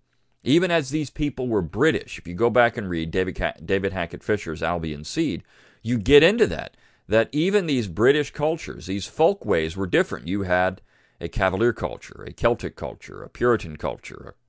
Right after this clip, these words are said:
Quaker culture. These were the dominant cultures. And within that, you also had other groups,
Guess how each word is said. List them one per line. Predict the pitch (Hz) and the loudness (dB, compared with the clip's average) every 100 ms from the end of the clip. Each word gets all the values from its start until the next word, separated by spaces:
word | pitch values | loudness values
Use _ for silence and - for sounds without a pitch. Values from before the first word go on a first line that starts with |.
| _ | _
Quaker | - 139 98 | -2 -2 -2
culture. | - 67 - - | -8 -8 -8 -10
These | 85 101 | -8 -4
were | |
the | 104 | -2
dominant | 98 113 110 104 | 4 4 4 -2
cultures. | - 107 - - - | 0 0 0 -10 -10
And | 98 127 | -4 4
within | 143 147 139 | 4 4 2
that, | 156 165 107 - _ _ _ _ _ _ _ _ _ - - | 2 4 0 -4 _ _ _ _ _ _ _ _ _ -14 0
you | 113 | 2
also | 120 117 117 | 4 4 4
had | |
other | 139 151 | 6 4
groups, | 85 - - - | 0 -6 -12 -20